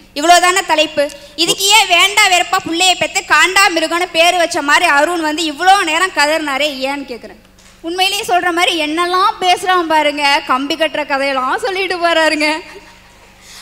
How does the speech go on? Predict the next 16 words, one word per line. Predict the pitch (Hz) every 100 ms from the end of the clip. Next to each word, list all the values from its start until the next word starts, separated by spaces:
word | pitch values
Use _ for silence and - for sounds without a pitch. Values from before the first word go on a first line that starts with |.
| -
அது | 311 403 -
போன | 339 392 403 370
வருஷம் | 349 440 440
நம்ம | 392 294 311
அருண் | 403 440 392
கூட | 392 330
நின்னு | 330 392 403
பட்டாசு | 294 392 403 370
வெடிச்ச | 339 330 320 302
பசங்கள்லாம் | 330 339 311 415 339
இந்த | 330 330
வருஷம் | 320 381 381
தல | 294 339 370
தீபாவளி | 370 349 311 302
கொண்டாடுது. | 285 294 302 403 330
நம்ம | 285 339